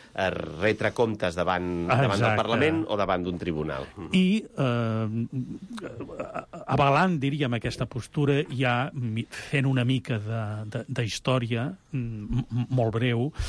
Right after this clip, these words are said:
Speaker 2: eh, els fiscals, mm, que hi havia a Catalunya en el seu dia, mm, van rebutjar la idea de que el, el, el nou de novembre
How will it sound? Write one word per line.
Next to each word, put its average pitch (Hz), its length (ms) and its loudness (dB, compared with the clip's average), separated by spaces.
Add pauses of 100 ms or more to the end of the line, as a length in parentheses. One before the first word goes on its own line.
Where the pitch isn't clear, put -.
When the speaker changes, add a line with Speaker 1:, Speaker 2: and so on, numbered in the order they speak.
(300)
Speaker 2:
eh, 113 460 -2 (520)
els 110 140 -4
fiscals, 143 680 0 (100)
mm, 117 340 -4
que 131 120 -2
hi 113 100 0
havia 120 280 2
a 113 40 0
Catalunya 120 680 0 (180)
en 104 80 -2
el 98 100 -4
seu 123 220 -2
dia, 123 380 2 (520)
mm, 110 440 0
van 123 260 4
rebutjar 127 960 2
la 120 240 0
idea 120 520 2
de 123 340 -4
que 120 240 0 (560)
el, 113 520 2
el, 113 200 2 (180)
el 120 140 4
nou 120 140 4
de 120 120 2
novembre 120 720 2